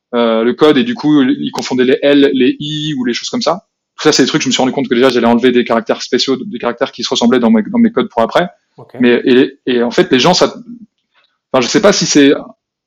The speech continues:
Speaker 1: si c'était positif ou pas, mais en gros, le fait d'avoir fait un site qui était assez beau, esthétique, moderne, euh, qui ressemblait pas à un site d'un mec qui se lance comme ça du jour au lendemain, euh, ou un, ou, euh, des templates un peu sur l'étagère.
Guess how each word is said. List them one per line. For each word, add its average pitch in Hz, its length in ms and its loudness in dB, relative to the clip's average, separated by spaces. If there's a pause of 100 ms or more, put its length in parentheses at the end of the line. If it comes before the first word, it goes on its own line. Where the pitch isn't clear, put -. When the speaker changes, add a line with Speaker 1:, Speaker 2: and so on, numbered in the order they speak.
Speaker 1:
si - 120 -8
c'était 147 200 -4
positif 165 440 -2
ou 151 80 -2
pas, 202 160 4
mais 170 80 4
en 135 80 2
gros, 151 140 4
le 160 60 6
fait 185 140 2
d'avoir 143 300 2
fait 175 100 -2
un 147 100 2
site - 200 -8
qui 139 80 -4
était 127 420 -4
assez 135 260 -6
beau, 156 220 2
esthétique, - 480 -8 (280)
moderne, 147 500 0
euh, 117 320 -2 (300)
qui - 80 -4
ressemblait 139 240 -2
pas 165 220 2
à 143 40 4
un 139 40 0
site 156 220 -4
d'un 135 140 0
mec 143 160 -2
qui - 140 -10
se - 120 -6
lance 139 200 -2
comme 127 100 -6
ça 139 100 -2
du 123 120 -8
jour 120 160 -2
au - 20 2
lendemain, 131 520 2
euh, 120 120 -8 (280)
ou 123 120 -2
un, 120 120 0
ou, 120 400 0
euh, 117 100 2
des 117 120 -4
templates 131 380 0
un 120 60 -2
peu 131 100 -4
sur 120 100 -4
l'étagère. 120 420 0